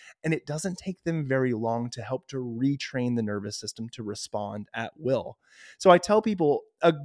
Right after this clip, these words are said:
a stable nervous system is one that will respond to you when you tell it to do something. An unstable one is one where you try to crack it and it doesn't listen very much. So what I would say is that if I could have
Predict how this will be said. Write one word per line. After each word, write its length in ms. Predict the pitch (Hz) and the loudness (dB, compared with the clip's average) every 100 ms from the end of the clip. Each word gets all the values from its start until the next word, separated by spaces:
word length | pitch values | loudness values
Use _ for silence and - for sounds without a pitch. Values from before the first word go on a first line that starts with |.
| 147 | 0
a 100 | 165 | 2
stable 600 | 156 - - 170 202 220 | 2 0 2 4 6 4
nervous 360 | 214 214 220 214 | 4 4 2 0
system 460 | 220 - 240 254 233 | -2 0 0 -2 -2
is 180 | 156 139 | -4 -2
one 280 | 135 151 151 | 2 2 2
that 140 | - | 0
will 120 | 135 | -2
respond 600 | 123 117 - 123 131 127 | -2 -4 -2 0 2 0
to 100 | - | -4
you 180 | 110 107 | -2 -2
when 140 | 104 | -4
you 80 | 107 | -6
tell 260 | - - - | -8 -12 -12
it 100 | - | -12
to 80 | 101 | -12
do 200 | 123 117 | -10 -10
something. 480 | - 123 - - 131 - - - | -10 -12 -10 -12 -12 -16 -20 0
An 160 | 151 170 - | 2 2 4
unstable 720 | 214 262 - 160 143 123 113 | 6 6 4 4 4 4 0
one 280 | 107 110 113 | 0 0 0
is 160 | 139 135 | 0 2
one 260 | 143 151 | 2 4
where 100 | 139 | 2
you 160 | 127 151 | 0 -2
try 360 | - - 147 156 | -2 6 8 8
to 80 | |
crack 420 | 139 - 131 127 156 | 2 0 0 0 -2
it 120 | 139 | -2
and 160 | 127 117 | -2 0
it 60 | |
doesn't 320 | 117 110 76 87 | 0 -2 -6 -6
listen 320 | 107 - 101 | -6 -6 -8
very 260 | 107 104 | -12 -16
much. 400 | - - - - - - - - | -16 -18 -18 -20 -20 -20 -20 -12
So 380 | - 196 175 156 | 8 12 12 10
what 220 | 156 175 | 6 8
I 80 | 196 | 8
would 160 | 208 190 | 6 4
say 160 | 175 | 4
is 80 | 165 | 4
that 120 | 151 | 2
if 120 | 143 165 | 0 -4
I 80 | |
could 140 | 208 214 | -2 2
have 180 | 175 | 2